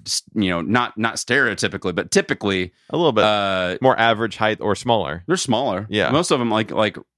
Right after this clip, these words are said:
Speaker 1: like Rey Mysterio, Rey Mysterio Junior, both of those guys were, like, five two or smaller
Speaker 2: Really?
Speaker 1: than that. Yeah, they're
Speaker 2: Wow.
Speaker 1: both really short guys.
Speaker 2: Yeah,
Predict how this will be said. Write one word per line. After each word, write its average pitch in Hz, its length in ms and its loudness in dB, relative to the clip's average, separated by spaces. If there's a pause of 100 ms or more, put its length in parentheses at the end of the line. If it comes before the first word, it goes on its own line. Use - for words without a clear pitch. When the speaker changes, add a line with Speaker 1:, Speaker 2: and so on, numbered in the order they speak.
Speaker 1:
like 107 200 -4
Rey 147 140 2
Mysterio, 151 420 0
Rey 123 140 0
Mysterio 110 420 -2
Junior, 113 300 0
both 110 180 0
of 120 80 0
those 87 180 0
guys 90 240 0
were, 95 100 -2
like, 80 260 -4
five 92 580 -6
two 101 240 -2
or 80 300 -6 (280)
smaller 92 300 -2
Speaker 2:
Really? 165 220 4
Speaker 1:
than 98 100 2
that. 95 120 -4
Yeah, 98 120 0
they're 95 120 4
Speaker 2:
Wow. 104 140 4
Speaker 1:
both - 160 -6
really 98 200 0
short - 240 -4
guys. 95 340 -4 (1040)
Speaker 2:
Yeah, 85 240 -8